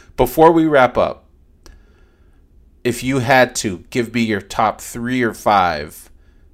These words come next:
fiction features, Spike Lee, not docs, not shorts, not music videos, just the fiction films, do you have a top three or top five you could run off for me right now?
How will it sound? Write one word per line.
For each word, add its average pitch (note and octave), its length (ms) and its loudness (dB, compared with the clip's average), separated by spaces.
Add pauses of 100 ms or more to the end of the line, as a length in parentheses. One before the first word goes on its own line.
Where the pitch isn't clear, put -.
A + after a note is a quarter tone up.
(440)
fiction C3 720 -4
features, - 680 -10
Spike - 440 -4
Lee, - 320 -10 (340)
not A2 340 0
docs, G#2+ 720 0
not G#2 260 -6
shorts, - 680 -8
not A2+ 180 -6
music G2 260 -12
videos, F2+ 500 -8
just - 300 -10
the A#2+ 80 -8
fiction A#2 460 -8
films, D#2 560 -12 (920)
do A#2+ 120 -6
you A#2 120 4
have A2 280 2
a A2 60 -2
top A2 260 -2
three A2 240 -6
or G#2 60 -4
top G#2+ 260 -4
five G#2+ 300 0
you G#2+ 80 -8
could - 280 -10 (160)
run G#2+ 240 -4
off G#2+ 240 -4
for A#2 160 -4
me A#2 140 -6
right A#2 180 -4
now? B2 220 -8